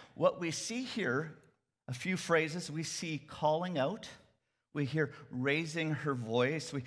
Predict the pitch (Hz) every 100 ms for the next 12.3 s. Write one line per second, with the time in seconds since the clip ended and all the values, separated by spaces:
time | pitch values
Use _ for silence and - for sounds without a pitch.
0 | - - - 131 135 - - - - 170
1 | 175 175 170 175 - - 135 131 190 -
2 | - 120 123 175 156 151 147 113 135 202
3 | - - _ _ _ _ _ _ _ _
4 | _ _ 131 127 143 123 - - - _
5 | _ - 120 123 123 143 151 151 131 120
6 | - _ _ - 104 98 98 87 87 -
7 | - _ _ - 139 143 170 190 214 170
8 | 147 147 143 - - _ _ _ _ _
9 | - 139 170 120 - - _ _ _ -
10 | 165 127 - 160 156 147 160 180 151 139
11 | 131 143 147 131 127 120 127 - 120 120
12 | - - -